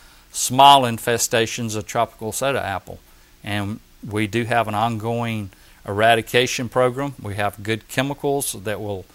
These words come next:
eliminate it. The problem with tropical soda apple is once the seed drop to the earth, we know that they're viable for ten years,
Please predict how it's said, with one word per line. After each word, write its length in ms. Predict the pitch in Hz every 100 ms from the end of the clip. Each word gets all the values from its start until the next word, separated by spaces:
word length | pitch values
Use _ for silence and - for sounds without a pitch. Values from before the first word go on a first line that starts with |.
| - - _ -
eliminate 600 | 107 101 127 139 143 147
it. 220 | 147 -
The 100 | 107
problem 540 | - 127 131 131 139 120
with 140 | 98
tropical 420 | - 120 - 110
soda 280 | - 139 151
apple 360 | 107 107 110 104
is 200 | 98 98
once 340 | 104 117 -
the 140 | - 95
seed 440 | - 139 147 123
drop 320 | 117 110 -
to 80 | 113
the 200 | 98 -
earth, 380 | 127 120 95 - - - - -
we 160 | 107 101
know 280 | 107 127
that 200 | 113 104
they're 200 | 110 107
viable 540 | 98 110 120 113 101 95
for 220 | - 101
ten 340 | - 113 104
years, 480 | 104 117 92 85 -